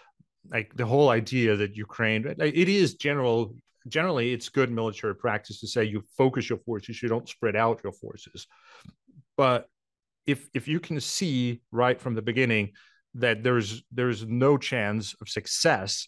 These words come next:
in this operation, and if I focus all my forces on going ahead in this direction, then I'm gonna lose them all. Then that is obviously not a smart way to, to go about it.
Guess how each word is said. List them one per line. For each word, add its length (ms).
in 180
this 220
operation, 640
and 200
if 120
I 100
focus 420
all 180
my 180
forces 720
on 260
going 280
ahead 460
in 260
this 180
direction, 520
then 120
I'm 120
gonna 160
lose 240
them 140
all. 140
Then 420
that 180
is 120
obviously 420
not 480
a 60
smart 340
way 240
to, 280
to 100
go 140
about 300
it. 140